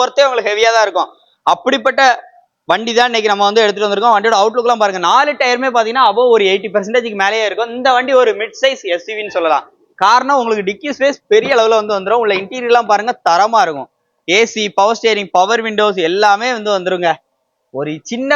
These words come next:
வண்டியில உங்களுக்கு இவ்வளோ ஃபீச்சர்ஸ், ஒரு எம் பி வி கேட்டகரியில அப்படி ஹைட் ஏறி ஜம்முன்னு உட்காரணும்,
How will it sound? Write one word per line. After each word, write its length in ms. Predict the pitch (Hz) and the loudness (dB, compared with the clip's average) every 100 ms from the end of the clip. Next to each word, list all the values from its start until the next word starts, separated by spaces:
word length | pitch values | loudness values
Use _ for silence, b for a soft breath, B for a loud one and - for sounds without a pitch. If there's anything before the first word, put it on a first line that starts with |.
| 269 | 0
வண்டியில 300 | 233 226 233 269 | -2 -2 0 0
உங்களுக்கு 280 | 220 196 - | -2 -4 -4
இவ்வளோ 200 | - 247 226 | -2 -2 -2
ஃபீச்சர்ஸ், 440 | - 233 247 214 185 147 156 | -2 -2 -2 0 -4 -2 -2
ஒரு 120 | 160 156 147 | 0 0 0
எம் 140 | 180 190 | -2 -2
பி 80 | 254 | -4
வி 80 | 240 196 | -2 -2
கேட்டகரியில 400 | 208 208 202 196 | 0 0 2 2
அப்படி 160 | 156 151 156 | 2 -2 -2
ஹைட் 260 | 180 226 202 196 | -4 -4 0 4
ஏறி 180 | 233 247 180 | 4 0 0
ஜம்முன்னு 380 | 180 214 247 214 | 0 0 -6 -6
உட்காரணும், 400 | 185 214 214 233 | 0 0 2 -2